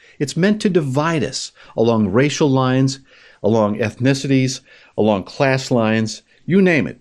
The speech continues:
The bottom line is they want us divided. It's a divide and conquer method.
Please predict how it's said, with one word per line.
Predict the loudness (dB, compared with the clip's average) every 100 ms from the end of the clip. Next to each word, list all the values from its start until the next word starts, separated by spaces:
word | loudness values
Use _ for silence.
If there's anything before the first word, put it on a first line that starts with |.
| _
The | -6
bottom | 0 0 2
line | 2 2 2
is | 2
they | 0
want | 0 0 2 0
us | -2 -8 -16 _ _ _
divided. | -2 0 0 -2 -6 -14 _ _
It's | -8 -4
a | -2
divide | 0 2 2 0
and | 0
conquer | -2 -2 0 -2 -2 _ -2
method. | 2 2 0 -8 -12